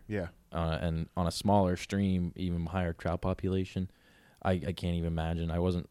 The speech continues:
Speaker 2: lucky enough to go on Spring Creek this year, but Penns Creek blew my mind.
Speaker 1: Oh, I
Speaker 2: And,
Speaker 1: can
Speaker 2: and
Speaker 1: imagine
Speaker 2: it
Speaker 1: you
Speaker 2: really
Speaker 1: Penns
Speaker 2: makes
Speaker 1: Creek.
Speaker 2: you realize, it really makes you humble.
Speaker 1: Yeah.
Speaker 2: Uh, <laughs> of,
Speaker 1: Oh, yeah.
Speaker 2: of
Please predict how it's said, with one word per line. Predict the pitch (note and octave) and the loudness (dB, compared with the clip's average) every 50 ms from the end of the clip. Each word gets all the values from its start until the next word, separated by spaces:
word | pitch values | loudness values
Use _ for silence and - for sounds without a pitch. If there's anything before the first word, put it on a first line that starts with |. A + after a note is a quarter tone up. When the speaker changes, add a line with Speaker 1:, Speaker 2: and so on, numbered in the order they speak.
| - | -4
Speaker 2:
lucky | - F#2+ F#2 - - | -2 -2 -2 0 0
enough | F2+ F2 - | -2 -2 -2
to | - | 0
go | F2+ F2+ F2 | 0 2 2
on | F2 E2+ | 2 0
Spring | - - - F#2 F#2 | -2 -2 -4 -4 -2
Creek | - - G2 F2 | -2 -2 -4 -2
this | - G2 F#2 - - | -2 -4 -4 -4 -2
year, | G#2+ G#2 G2+ | -2 0 0
but | F2 E2 - - - | 0 -2 -4 -4 -4
Penns | - G2+ G2 G2 - | -2 0 0 0 -2
Creek | - - G2 F2+ F2 - - - | -2 -2 -2 -2 -2 -6 -4 2
blew | - A2 A2 | 6 8 8
my | G2+ F#2+ F2 F2 | 8 8 6 2
mind. | E2 E2 D#2+ D#2+ D#2+ D#2+ D#2+ - - _ _ _ _ _ _ - | 0 0 -2 -2 -4 -4 -6 -8 -12 _ _ _ _ _ _ -4
Speaker 1:
Oh, | G#2+ | -2
I | G#2+ G#2+ | 0 2
Speaker 2:
And, | - F2 | 2 2
Speaker 1:
can | F2 | 2
Speaker 2:
and | G#2+ G2 | 4 4
Speaker 1:
imagine | G2 F#2+ F#2+ G2 G2 | 4 2 2 0 0
Speaker 2:
it | G2 | 4
Speaker 1:
you | G2 | 8
Speaker 2:
really | A#2 A#2 G#2+ G#2 G#2 | 10 10 10 10 8
Speaker 1:
Penns | G2 G2+ G2+ | 6 4 2
Speaker 2:
makes | G2 F#2 G2 | 0 -2 -2
Speaker 1:
Creek. | G2 F#2+ | -2 0
Speaker 2:
you | F#2 F2+ F2+ E2+ | 0 2 2 2
realize, | F2+ F2+ F2+ F2 F2 E2+ E2+ E2+ E2 E2 E2 E2 D#2+ - - - - - - | 2 2 2 2 2 0 0 0 0 0 -2 -4 -6 -8 -12 -18 -12 -6 4
it | G#2 | 8
really | B2 C#3 B2+ A#2 | 8 8 10 8
makes | G#2+ G#2 F#2+ - - | 6 2 0 -2 -4
you | F#2 | -6
humble. | E2+ F2 E2+ E2 D#2+ D#2+ - - - - | -4 -4 -4 -2 -4 -4 -6 -8 -6 -2
Speaker 1:
Yeah. | A2 A2 G#2+ F#2+ - | -2 0 0 0 2
Speaker 2:
Uh, | F2 G2 - - | 2 4 4 6
<laughs> | - D3+ D3 C3+ | 10 10 10 10
of, | B2+ C3+ G2 F#2 | 10 6 4 2
Speaker 1:
Oh, | G2+ A#2+ C#3 C#3 | 2 2 4 4
yeah. | C3 A#2+ A#2 G#2+ G2 - - - - _ - | 4 2 2 -2 -4 -8 -16 -20 -16 _ -6
Speaker 2:
of | D#2 F2 E2+ E2+ E2 D#2 | -4 -2 -2 -2 -4 -6